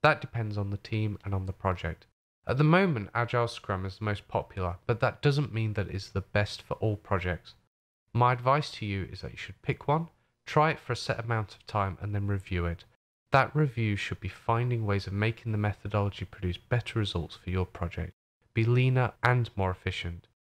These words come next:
Do not add complexity without need. Often, it is the customer or stakeholder's requirements that chooses a methodology for us.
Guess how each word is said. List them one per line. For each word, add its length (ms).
Do 120
not 400
add 220
complexity 580
without 380
need. 320
Often, 540
it 180
is 140
the 80
customer 520
or 180
stakeholder's 720
requirements 680
that 180
chooses 420
a 60
methodology 640
for 440
us. 200